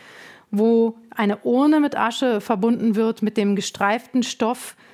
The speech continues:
der Häftlingskleidung, mit den Dreiecken, die die Häftlinge als Abzeichen tragen mussten, und mit einer Dornenkrone, die davor liegt, also dem Zeichen für Martyrium.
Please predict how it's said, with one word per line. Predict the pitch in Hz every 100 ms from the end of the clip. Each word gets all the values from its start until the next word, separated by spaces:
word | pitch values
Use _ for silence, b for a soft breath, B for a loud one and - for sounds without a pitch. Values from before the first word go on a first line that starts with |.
| b -
der | 220 196 185 185
Häftlingskleidung, | 185 220 - 262 254 - - 247 254 262 262 B B B
mit | 214 214
den | 202 190
Dreiecken, | 196 190 208 262 - 262 262 277 285 254
die | 226
die | 208
Häftlinge | 226 - 226 226 196
als | 202
Abzeichen | - - - 233 226 240
tragen | - 226 220 226
mussten, | 220 226 - - 233 B B B
und | 220
mit | 214 -
einer | 214 208
Dornenkrone, | 185 208 214 226 202 185 - 196 190 190 196 b b b -
die | 214
davor | 190 - 196 196
liegt, | 214 214
also | 202 202
dem | 185 190
Zeichen | - 190 196 220
für | 208 - 185 185 b b 202
Martyrium. | 190 190 - 214 202 202 196 196